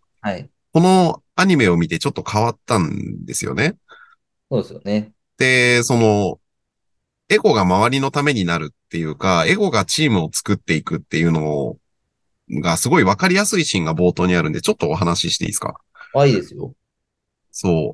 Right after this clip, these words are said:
Speaker 2: う。あ、なるほどって。まあ、あのー、そこに登場する主人公たちもそれをこう実感するんだけど、こんなストライカーだらけでチーム、まあ、結局サッカーをね、するんだけれども、四人とか五人とかのチームで。
Speaker 1: はい。
Speaker 2: で、その時に、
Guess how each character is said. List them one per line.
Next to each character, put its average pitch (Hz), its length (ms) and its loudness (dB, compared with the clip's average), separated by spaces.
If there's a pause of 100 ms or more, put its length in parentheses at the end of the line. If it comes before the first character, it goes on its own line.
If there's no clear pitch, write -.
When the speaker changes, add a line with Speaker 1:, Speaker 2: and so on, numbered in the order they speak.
Speaker 2:
う。 - 40 -2
あ、 120 120 4
な 104 160 0
る 165 80 2
ほ 208 100 2
ど 208 180 6
っ - 40 0
て。 - 380 -8
ま 131 320 0 (100)
あ、 - 80 -4
あ 92 40 2
の 90 600 0
ー、 92 40 -4
そ 151 120 -2
こ 170 100 2
に 165 100 0
登 180 200 4
場 180 100 4
す 165 160 0
る 147 260 2 (640)
主 - 200 -4
人 147 180 0
公 90 160 -2
た 82 120 -6
ち - 100 -10
も 82 100 -8
そ 95 140 0
れ 92 60 4
を 90 100 4
こ 90 140 -2
う 87 40 2
実 87 180 -4
感 98 180 0
す 98 100 -2
る 95 100 2
ん 87 40 2
だ 78 80 -4
け - 100 -10
ど、 78 180 -4
こ - 160 -2
ん 208 80 4
な 202 100 2
ス 190 60 0
ト - 120 -4
ラ 185 120 2
イ 190 80 -2
カ 185 160 0
ー - 20 0
だ 190 100 0
ら 147 100 0
け 92 120 -2
で 80 200 -2
チ - 220 2
ー 165 60 4
ム、 80 300 0
ま 139 80 0
あ、 - 20 -2
結 156 140 -6
局 208 160 -4
サ - 120 0
ッ - 40 -4
カ - 180 -2
ー - 20 -6
を 69 80 -4
ね、 92 160 -2
す - 160 -2
る 92 340 2
ん 87 140 -4 (140)
だ 80 120 -4
け 78 80 -4
れ 78 80 -2
ど 76 80 -4
も、 82 420 0 (160)
四 95 140 4
人 87 140 6
と - 100 -6
か 80 80 -2
五 82 140 0
人 80 140 2
と - 80 -6
か 71 100 -4
の 73 80 -4
チ - 140 -2
ー - 40 -6
ム - 80 -8
で。 - 120 -12 (560)
Speaker 1:
は 92 140 -6
い。 - 20 -12
Speaker 2:
で、 127 80 -2
そ 165 120 0
の 180 100 2
時 208 220 0
に、 82 420 0